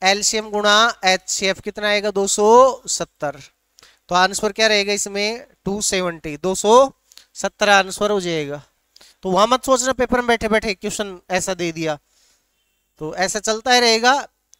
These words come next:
कंपटीशन के अंदर आपको कुछ चीजें समझनी है, रटना नहीं है, ना कंफ्यूज होना किसी चीज में।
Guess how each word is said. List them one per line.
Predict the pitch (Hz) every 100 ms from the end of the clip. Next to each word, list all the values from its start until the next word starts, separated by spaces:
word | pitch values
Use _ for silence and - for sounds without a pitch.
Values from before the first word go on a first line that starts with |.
| _
कंपटीशन | 196 208 233 - 247
के | 247
अंदर | 240 233 240 247
आपको | 208 208 226
कुछ | - 262
चीजें | - 220 233
समझनी | 226 214 214 220 233
है, | 233 240 247 _ _ _ -
रटना | 160 190 214 233 233
नहीं | 220 220
है, | 226 233 240
ना | 185 214
कंफ्यूज | - 202 196 220 226
होना | 220 220 220
किसी | 208 214
चीज | 208 214 208
में। | 214 220